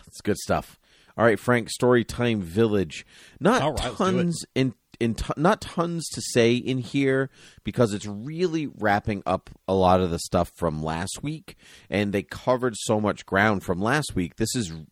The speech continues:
Speaker 1: like, it's almost like ninety percent was covered in part one, and you're really
Speaker 2: Yeah,
Speaker 1: just
Speaker 2: yeah.
Speaker 1: kinda capping off the story here. Um, this episode, for me, felt like it could have been one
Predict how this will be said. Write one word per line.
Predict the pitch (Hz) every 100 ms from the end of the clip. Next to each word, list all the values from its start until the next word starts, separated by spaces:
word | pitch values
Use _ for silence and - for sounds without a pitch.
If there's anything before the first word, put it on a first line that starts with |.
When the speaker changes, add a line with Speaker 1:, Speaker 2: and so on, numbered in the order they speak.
| _ 73
Speaker 1:
like, | 80 95 87
it's | - 95
almost | 139 170 135
like | 98
ninety | 101 101 117 120
percent | - 98 - 110
was | 71 82
covered | - 107 98 85
in | 82
part | - 95 90 -
one, | 90 80 69 69 - - -
and | 87
you're | 90
really | 92 113
Speaker 2:
Yeah, | 131
Speaker 1:
just | 123 139
Speaker 2:
yeah. | 147
Speaker 1:
kinda | 113 104 - -
capping | - 214 104 120 98
off | 67 92 98 -
the | -
story | - - 80 98 120 135
here. | 135 156 160 170 165 - - -
Um, | 95 90 80
this | 123 123
episode, | 156 143 - 131 117 107 - _ - 71 -
for | -
me, | 104 101 107 107
felt | - 98 90 -
like | 85 73 - - _ _ _ _ _ _ _ _ _ -
it | -
could | 202 190
have | 143
been | 139 113 90
one | 98 101